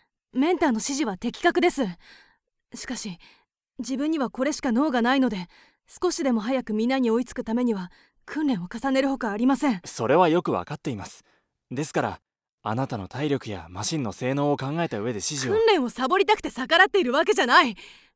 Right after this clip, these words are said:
Speaker 1: むしろ自分は、もっと訓練をしたいんです。
Speaker 2: ですから、それはわかっていると言っています。そういうことではなく。
Speaker 1: こうして話している時間も、マシンに乗れば少しは身になる。
Speaker 2: いい加減にしろ！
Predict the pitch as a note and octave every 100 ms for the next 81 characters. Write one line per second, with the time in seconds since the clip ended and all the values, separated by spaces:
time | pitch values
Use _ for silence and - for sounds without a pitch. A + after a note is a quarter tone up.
0 | _ - D4+ - A4 C4+ B3 E4+ F#4 F4
1 | B3 - - _ D4 A#4 - - G#4+ C5+
2 | A#4+ D4 A#3 - A#4+ C5 A4+ D4+ A#3 C#3+
3 | E3+ - E3+ G#2+ - _ _ - - C3+
4 | F3+ G#3 B2 D3 A#3 B3 D3 A#2+ G2 -
5 | C#3 D3+ - - _ _ _ _ - A2+
6 | C#3 G3+ F#3+ - F3+ G#3+ C3 G2 C#3+ C#3+
7 | G#2 - - - - - D4 - D4+ -
8 | C#4 E4 - B3+ G3 G#3+ B3 A#3+ A3+ G3
9 | - - _ _ - C#4 C4+ - F#4 B3+
10 | G3 C4+ A3 - G#4 - D#4+ G#3+ C4+ F4+
11 | F#4 B3+ - - - - - C#4 A3 -
12 | C4 D#4+ E4+ F4